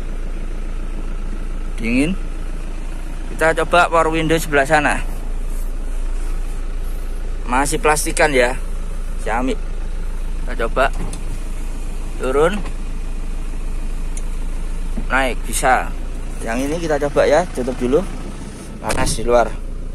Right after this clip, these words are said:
Masih plastikan ya, plastik, plastik. Turun. Naik meskipun pelan.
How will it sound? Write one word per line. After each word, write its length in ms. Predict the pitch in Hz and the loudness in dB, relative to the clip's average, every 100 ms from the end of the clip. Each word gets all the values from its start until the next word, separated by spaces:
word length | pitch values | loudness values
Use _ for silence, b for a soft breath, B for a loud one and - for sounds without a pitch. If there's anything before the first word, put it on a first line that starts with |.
| - - - - - - - - 135 | -6 -6 -6 -6 -6 -6 -6 -4 0
Masih 340 | 165 170 185 | 2 4 4
plastikan 540 | 180 175 180 - 185 | 6 4 2 2 4
ya, 240 | 143 147 180 - - | 8 6 6 -2 -4
plastik, 420 | 135 139 - 131 | -2 -2 -2 -4
plastik. 380 | 123 127 135 120 - - - - - - - - - - - - - - - - - - - - - - - - - - - - - - | -2 -2 -2 -4 -4 -6 -6 -6 -6 -6 -6 -6 -6 -8 -8 -8 -6 -6 -6 -6 -8 -8 -10 -10 -10 -10 -10 -10 -10 -10 -10 -10 -10 -6
Turun. 400 | 104 110 135 185 - - - - - - - - - - | -4 2 2 0 -4 -8 -10 -10 -10 -10 -10 -10 -12 -8
Naik 640 | 120 156 220 254 247 151 120 | 0 2 4 4 4 2 -2
meskipun 380 | 123 123 123 117 | -8 -6 -6 -2
pelan. 260 | 107 101 | -2 -2